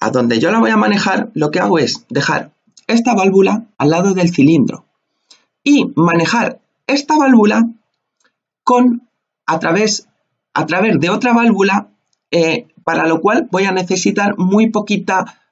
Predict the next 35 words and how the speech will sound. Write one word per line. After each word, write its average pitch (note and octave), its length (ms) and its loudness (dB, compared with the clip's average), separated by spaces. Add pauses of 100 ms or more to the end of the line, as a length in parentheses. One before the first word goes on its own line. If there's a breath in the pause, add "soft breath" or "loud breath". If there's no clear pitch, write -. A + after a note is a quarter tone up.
(120 loud breath)
presión F#3 400 -2
para E3+ 220 -2
gobernarla, B2 640 0 (160)
con C#3 100 -2
lo C#3 140 -4
cual E3+ 240 0
las A#2+ 180 -2
pérdidas F3 440 0
y F3+ 40 0
los F3 140 0
costes F3+ 340 -2
serían B2+ 280 -2
menores. D#3 500 -2 (720)
Entonces, D#3 460 -4 (720)
en, E3+ 680 2
en D#3+ 100 0
este A#3 200 0
ejercicio, A#3+ 640 2 (400)
lo D3+ 120 -2
que D#3+ 100 0
vamos F#3+ 260 2
a G3+ 40 2
necesitar, G3 600 0
claro F3+ 240 0
está, G3 400 -2
va D#3 160 -2
a D#3+ 40 -2
ser F#3+ 240 -2
dos D#3 220 -2
válvulas. - 540 0 (420)
Una - 420 2 (180)
que E3 100 0
va E3+ 80 0
a F#3 40 -2
ser G#3 340 -2